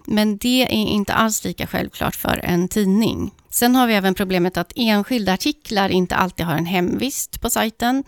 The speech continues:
och det är lätt hänt att de blir orphans, att de inte länkas till någonstans. Så det finns en mycket för en tidning att tjäna på med en bra och tydlig struktur.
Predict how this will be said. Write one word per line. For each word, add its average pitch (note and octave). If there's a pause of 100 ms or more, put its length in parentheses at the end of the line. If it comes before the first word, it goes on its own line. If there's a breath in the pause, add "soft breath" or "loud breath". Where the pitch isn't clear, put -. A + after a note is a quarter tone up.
(340 loud breath)
och G#3+
det G#3
är G#3
lätt G3+
hänt F3+
att E3+
de -
blir -
orphans, A3
att -
de G3+
inte F#3+
länkas G3
till G3+
någonstans. G3+ (160 loud breath)
Så -
det C4+
finns C#4+
en A#3+
mycket C4
för C4
en A#3+
tidning G3
att F#3+
tjäna G#3
på -
med F3
en F3
bra F3+
och F#3+
tydlig -
struktur. A#3